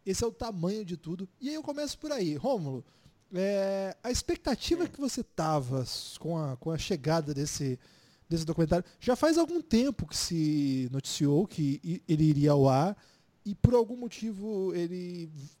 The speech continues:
Speaker 1: se antecipou agora, durante a quarentena. Como é que foi pra você o, até chegar esse episódio? Como é que tava a sua expectativa?
Speaker 2: Ah, a expectativa era, assim, é sempre de,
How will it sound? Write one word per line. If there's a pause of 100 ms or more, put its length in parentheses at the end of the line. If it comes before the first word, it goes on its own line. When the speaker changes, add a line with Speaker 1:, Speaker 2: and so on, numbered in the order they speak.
Speaker 1:
se
antecipou
agora,
durante
a
quarentena. (400)
Como
é
que
foi
pra
você (100)
o, (160)
até
chegar
esse
episódio?
Como
é
que
tava
a
sua
expectativa? (2500)
Speaker 2:
Ah,
a
expectativa
era,
assim,
é
sempre
de,